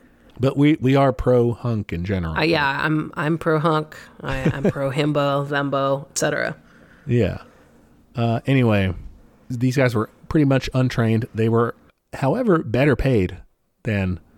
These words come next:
Speaker 1: the original cops 'cause they were just kinda bribing them into
Speaker 2: Mm-hmm. They're fucking scabs.
Speaker 1: Yeah. A paramilitary private army of thugs. These guys are armed <laughs> with wagon spokes and chair legs.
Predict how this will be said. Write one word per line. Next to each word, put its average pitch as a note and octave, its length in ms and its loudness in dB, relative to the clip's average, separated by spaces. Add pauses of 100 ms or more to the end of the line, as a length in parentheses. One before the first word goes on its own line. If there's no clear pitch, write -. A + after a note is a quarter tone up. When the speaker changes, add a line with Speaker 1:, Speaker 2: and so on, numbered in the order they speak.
(500)
Speaker 1:
the G#2 140 0
original F#2+ 320 0
cops - 420 -6
'cause F2+ 160 -4
they F#2 100 0
were F2+ 120 0
just F2+ 260 -6
kinda G2 200 0
bribing F2+ 400 0
them F2+ 120 0
into D#3+ 260 0
Speaker 2:
Mm-hmm. D3 440 0
They're G3+ 120 0
fucking B3 260 -2
scabs. - 540 -2 (420)
Speaker 1:
Yeah. B3 240 0 (680)
A A#2+ 120 -6
paramilitary B2 1120 2
private A#2 400 0
army G2+ 360 0
of F2 120 -2
thugs. - 520 -10 (340)
These A#2 180 0
guys B2 260 2
are A#2+ 120 2
armed A2 440 0 (160)
<laughs> - 160 -10
with G2 260 -4 (160)
wagon C3 580 0
spokes - 540 0
and F2+ 160 -4
chair B2 340 0
legs. D#3 520 -2